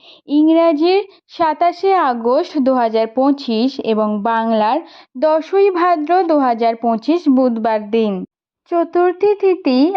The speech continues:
আরম্ভ হচ্ছে ইংরাজির ছাব্বিশে আগস্ট দু হাজার পঁচিশ এবং বাংলার নয়ই ভাদ্র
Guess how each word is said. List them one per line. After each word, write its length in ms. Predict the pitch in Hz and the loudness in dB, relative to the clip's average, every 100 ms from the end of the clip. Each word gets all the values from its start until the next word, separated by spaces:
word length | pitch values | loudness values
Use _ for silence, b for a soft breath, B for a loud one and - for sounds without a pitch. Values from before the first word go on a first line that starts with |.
| - | -4
আরম্ভ 400 | 254 247 240 240 247 254 | -4 -2 0 0 0 -2
হচ্ছে 540 | 277 294 294 - 330 226 233 b b b - | -2 -2 -4 -4 -2 0 -2 b b b -6
ইংরাজির 680 | 269 262 247 240 233 254 311 b b _ | -2 0 0 0 0 0 -2 b b _
ছাব্বিশে 680 | - 294 247 254 311 311 392 339 | -6 -6 -4 -2 -2 0 0 0
আগস্ট 540 | 240 226 247 233 240 - _ | -2 -2 -2 0 -4 -12 _
দু 80 | 240 | -4
হাজার 340 | 233 220 220 226 | -2 0 -2 -2
পঁচিশ 500 | 285 302 294 233 196 196 _ _ _ - | 0 0 0 -6 -8 -10 _ _ _ -14
এবং 220 | 220 226 233 | -6 -4 -2
বাংলার 540 | 220 208 208 202 208 302 392 B B | -2 -4 -4 -2 -2 -4 -8 B B
নয়ই 460 | 277 302 311 349 392 | 0 0 2 0 -2
ভাদ্র 420 | 349 311 285 254 | -2 -2 -4 -4